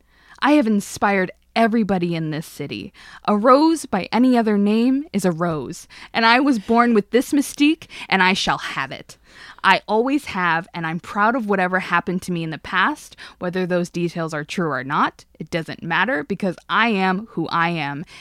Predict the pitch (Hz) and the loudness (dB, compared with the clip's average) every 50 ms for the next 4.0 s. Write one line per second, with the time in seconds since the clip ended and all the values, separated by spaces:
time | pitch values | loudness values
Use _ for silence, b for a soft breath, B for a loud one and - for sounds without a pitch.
0 | B B - 165 165 151 175 202 240 - - - 247 190 190 185 175 170 170 180 | B B -8 -8 -4 -2 -2 -2 -2 -2 -4 -6 -6 -4 -2 -2 -2 0 0 -2
1 | 185 - 233 226 202 - 247 - 185 180 175 180 156 151 160 - - 208 196 - | 0 0 -2 -2 0 0 -2 0 0 -2 -2 -4 -8 -8 -8 -10 -8 -10 -10 -10
2 | B B B B B B B B B B B 208 185 - 220 190 185 196 196 202 | B B B B B B B B B B B -4 -2 0 0 0 0 0 0 2
3 | 214 208 208 208 202 202 - 311 339 330 302 311 262 185 175 170 165 165 165 | 2 2 2 0 -2 -2 0 2 2 4 4 2 0 0 0 0 0 -2 -4